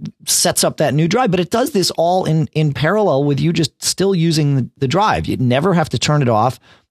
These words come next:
uh, to replace it or even add a drive. And you, you don't have to lose access to it. It, it's really quite brilliant and, uh, and is an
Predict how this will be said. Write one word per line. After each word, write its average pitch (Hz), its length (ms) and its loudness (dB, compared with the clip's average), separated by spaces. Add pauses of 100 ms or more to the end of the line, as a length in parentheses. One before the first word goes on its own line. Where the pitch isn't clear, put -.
(140)
uh, 87 260 0
to 117 260 0
replace 113 400 0
it 123 60 0
or 104 200 0
even 101 220 2
add 107 240 0
a 110 60 0
drive. 104 360 0 (640)
And 135 460 0
you, 151 520 0
you 156 300 -2
don't 190 180 0
have 202 140 -2
to 185 100 0
lose 160 320 2
access 175 460 -2
to 78 160 -2
it. 62 120 -6 (220)
It, 180 180 -2
it's 180 200 0
really 269 320 2
quite 147 300 -2
brilliant 104 460 0 (400)
and, 113 440 0
uh, 95 320 0 (340)
and 131 320 0
is 151 220 0
an 139 120 0